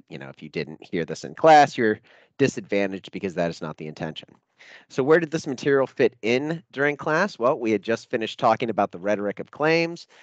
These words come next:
We had talked about what grounds are. We had talked about what warrants are, and we had talked about what conclusions were.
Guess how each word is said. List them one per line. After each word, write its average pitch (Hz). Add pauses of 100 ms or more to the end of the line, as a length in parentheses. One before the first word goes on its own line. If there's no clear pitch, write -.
(220)
We 98
had 95
talked 95
about 87
what 73
grounds 131
are. 135
We 104
had 110
talked 95
about 80
what 78
warrants 135
are, 127
and 117
we 110
had 107
talked 101
about 95
what 85
conclusions 85
were. 67